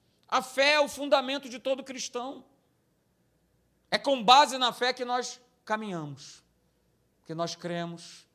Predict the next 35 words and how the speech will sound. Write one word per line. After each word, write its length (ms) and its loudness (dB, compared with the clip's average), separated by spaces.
que 100 -12
nós 200 -6
vemos 300 -8
os 100 -12
milagres. 640 -8
É 260 -6
pela 500 -6
fé. 420 -18
O 40 -10
segundo 320 0
motivo 380 -6
que 80 -8
eu 60 -4
quero 180 -2
ver 140 -4
com 100 -12
você 280 -8
nessa 260 -8
noite, 400 -4
né, 140 -4
a 80 -4
gente 240 -10
vai, 380 -2
ao 140 0
longo 260 -4
aí 40 -4
das 180 -6
quartas-feiras, 680 -6
falando 360 -6
sobre 320 -8
isso, 400 -8
mas 140 -2
o 60 -4
segundo 320 -6
motivo, 580 -2